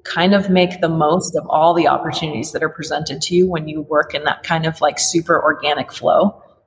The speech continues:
Whereas, like, if you have some very regimented list of, "We have to shoot this, it needs to be plated in two bowls, we want gold silverware and orange glassware filled with sparkling water and two limes,"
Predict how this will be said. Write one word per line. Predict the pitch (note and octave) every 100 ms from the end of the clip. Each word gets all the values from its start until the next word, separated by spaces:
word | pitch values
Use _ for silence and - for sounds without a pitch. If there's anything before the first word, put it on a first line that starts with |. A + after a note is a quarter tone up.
| _ -
Whereas, | D3+ C#3+ -
like, | D3+ D3
if | E3+
you | F#3
have | C#3+ D#3 D3+
some | - D#3+ E3
very | E3 _ _ -
regimented | - F3+ F3 E3+ E3+
list | F3 F3+ F3+ F3+ E3
of, | D#3 - - - _ _ -
"We | F#3 F3+
have | F3
to | F#3
shoot | - F#3+ -
this, | A3 G#3 -
it | D3+
needs | F3 F3
to | F3
be | F3
plated | - F3 F3 E3+
in | E3+
two | E3+ F#3
bowls, | E3+ G3 F#3+ F#3 F3
we | E3+
want | E3 D#3 E3+
gold | F3 E3+ E3+
silverware | A3+ G#3+ G#3 F#3+ F3 E3+ -
and | D#3+ D3+ -
orange | E3+ E3 D#3+ E3 - - - _
glassware | F#3 F3 F3 - F3+ F3 E3+ E3+ - -
filled | E3+ D#3+ D#3
with | D#3+ - _
sparkling | - - E3 E3 D#3+
water | E3 E3 E3
and | D#3+ D#3+
two | - E3+
limes," | - - - A3+ A3+